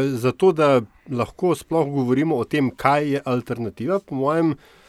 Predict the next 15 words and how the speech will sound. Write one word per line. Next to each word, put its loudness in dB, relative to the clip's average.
eh, -2
zdaj -2
smo -2
tako 0
malo 4
zamenjali 2
vloge, 0
ne, -6
kdo -6
ima -4
historične -6
in -8
kdo -6
druge -6
preglede. -10